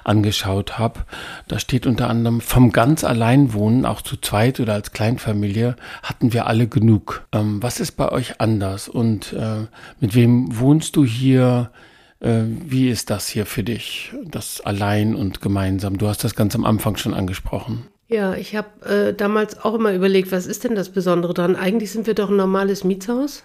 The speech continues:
Speaker 2: nur dass wir selber die Vermieter sind und wir können unsere Mieter selber aussuchen. Das ist natürlich ein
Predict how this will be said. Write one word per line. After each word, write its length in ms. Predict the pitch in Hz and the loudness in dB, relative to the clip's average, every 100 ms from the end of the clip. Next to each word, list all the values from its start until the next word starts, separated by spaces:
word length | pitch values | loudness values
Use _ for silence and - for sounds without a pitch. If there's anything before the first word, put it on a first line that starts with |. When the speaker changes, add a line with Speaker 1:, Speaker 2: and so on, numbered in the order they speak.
| _ | _
Speaker 2:
nur 160 | 208 196 | 2 4
dass 180 | 185 | 2
wir 120 | 202 190 | 0 2
selber 260 | 190 180 | 2 2
die 100 | 180 | 0
Vermieter 440 | 185 180 214 240 220 | 0 0 2 2 2
sind 220 | 240 240 | 0 0
und 120 | 190 | -2
wir 140 | 190 185 | -2 -2
können 260 | 185 196 | 0 0
unsere 280 | 202 196 196 | 0 -2 0
Mieter 280 | 190 196 202 | 0 0 -2
selber 300 | 190 190 202 | -2 -4 -4
aussuchen. 420 | 160 151 143 147 | -6 -6 -12 -6
Das 200 | 170 170 | -6 -4
ist 180 | 202 - | -6 -4
natürlich 380 | 190 196 185 - | -2 -2 -4 -6
ein 160 | 175 | -8